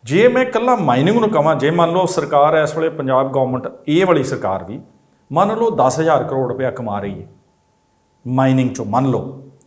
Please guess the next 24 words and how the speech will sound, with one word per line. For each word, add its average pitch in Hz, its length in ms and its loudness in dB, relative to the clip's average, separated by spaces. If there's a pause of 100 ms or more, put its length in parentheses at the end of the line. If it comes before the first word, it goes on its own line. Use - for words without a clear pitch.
(600)
ਲੇਕਿਨ 143 420 -2
ਜੇ 147 500 -2 (340)
ਨੈਕਸਸ 107 640 -8
ਬੰਦ 101 200 -6
ਹੋ 101 140 -10
ਜੇ, 104 220 -14 (1200)
ਕਰਪਸ਼ਨ 131 400 -6
ਬੰਦ 120 240 -4
ਹੋ 110 160 -12
ਜੇ, 104 320 -14
ਹੇਰਾਫੇਰੀ 117 400 -2
ਬੰਦ 107 240 -4
ਹੋ 92 140 -12
ਜੇ, 104 200 -14 (520)
ਤੇ 170 120 -4
ਜਿਹੜਾ 196 300 0
ਦਸ 127 440 -2
ਹਜ਼ਾਰ 104 300 -2
ਕਰੋੜ 123 360 -6
ਰੁਪਇਆ 139 200 -6
ਪ੍ਰੀਫਰੇਟ 196 580 -4
ਹੋ 113 160 -2
ਰਿਹਾ 90 200 -8
ਹੈ, - 180 -18